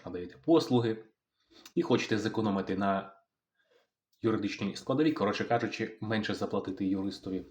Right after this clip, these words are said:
та адвокату, то є лайфхак. Договір потрібно розробити один типовий, тобто най-, найміть толкового юриста, і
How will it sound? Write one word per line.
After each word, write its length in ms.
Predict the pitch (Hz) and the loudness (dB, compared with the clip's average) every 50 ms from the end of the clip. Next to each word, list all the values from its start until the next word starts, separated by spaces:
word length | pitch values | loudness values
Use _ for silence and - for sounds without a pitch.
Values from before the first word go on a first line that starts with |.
| - _ | -16 _
та 220 | - 95 92 - - | -8 -6 -6 -6 -6
адвокату, 520 | 98 95 98 104 - - 185 - - 117 - - - - | -6 -6 -6 -4 0 0 0 0 0 -4 -6 -8 -12 -6
то 100 | - - | -4 -2
є 320 | 95 101 139 151 151 - - - - - _ _ _ _ - | 2 6 6 6 4 4 -4 -14 -20 -20 _ _ _ _ 0
лайфхак. 640 | 98 117 123 - - - - - - - - _ _ _ _ _ _ _ _ - - - - - _ _ - | 2 4 4 2 2 -4 -4 -4 -6 -16 -20 _ _ _ _ _ _ _ _ -20 -20 -20 -20 -20 _ _ 0
Договір 440 | 104 123 131 156 139 120 113 - | 4 4 4 6 6 4 4 6
потрібно 340 | - 113 - 156 160 151 139 | 4 4 4 4 6 8 8
розробити 560 | 123 120 - 110 107 107 135 139 - 131 - - | 6 6 4 2 2 2 2 2 2 0 0 2
один 400 | 135 123 104 - 170 170 156 135 - - - | 2 2 6 8 8 8 8 6 0 -2 4
типовий, 640 | - 151 147 - - 113 104 95 98 113 123 127 - - - _ _ | 6 6 6 8 6 2 2 2 2 2 0 0 -2 -8 -18 _ _
тобто 220 | - 107 - 113 | -8 -6 -4 -2
най-, 280 | 107 110 110 113 120 - - | -2 -2 -2 -4 -4 -4 -4
найміть 360 | 117 113 117 120 117 - - - - | -2 0 0 0 0 -2 -6 -10 -4
толкового 520 | - 113 113 - - 110 101 110 107 113 107 | -2 0 0 2 2 0 0 0 0 0 0
юриста, 560 | 110 110 113 113 - - - 113 - - - _ _ _ _ _ _ _ _ _ _ _ _ _ _ _ _ _ _ _ _ _ _ _ _ _ _ _ _ - | 2 2 2 2 0 -2 -6 -6 -8 -8 -14 _ _ _ _ _ _ _ _ _ _ _ _ _ _ _ _ _ _ _ _ _ _ _ _ _ _ _ _ 0
і 340 | 180 175 165 139 - - | 2 4 4 4 2 0